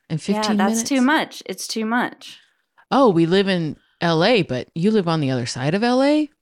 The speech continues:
Speaker 2: Yeah.
Speaker 1: Uh, it's different. You're on public.
Speaker 2: Yeah.
Speaker 1: You, you got a nice train system.
Speaker 2: But it can
Speaker 1: A
Speaker 2: still
Speaker 1: bus
Speaker 2: take
Speaker 1: system.
Speaker 2: a really long time.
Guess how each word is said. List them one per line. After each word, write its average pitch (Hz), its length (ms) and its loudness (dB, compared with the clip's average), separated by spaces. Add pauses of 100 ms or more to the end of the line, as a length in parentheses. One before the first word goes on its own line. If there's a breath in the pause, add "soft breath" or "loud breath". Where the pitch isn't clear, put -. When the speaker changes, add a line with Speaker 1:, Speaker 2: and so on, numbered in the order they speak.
(300)
Speaker 2:
Yeah. - 120 -16
Speaker 1:
Uh, 131 1000 -2 (1200)
it's 240 220 0
different. 233 520 0
You're 233 220 2
on 247 140 2
public. 226 320 0
Speaker 2:
Yeah. 185 100 -14
Speaker 1:
You, 226 180 -2
you 214 220 0
got 269 160 2
a 196 60 2
nice 185 280 0
train 214 360 2
system. - 460 -10 (400 loud breath)
Speaker 2:
But 269 120 -2
it 349 160 2
can 415 140 2
Speaker 1:
A - 20 0
Speaker 2:
still 294 280 0
Speaker 1:
bus - 140 0
Speaker 2:
take - 140 2
Speaker 1:
system. 320 220 0
Speaker 2:
a 220 40 0
really 240 340 0
long 190 280 -2
time. 190 580 -4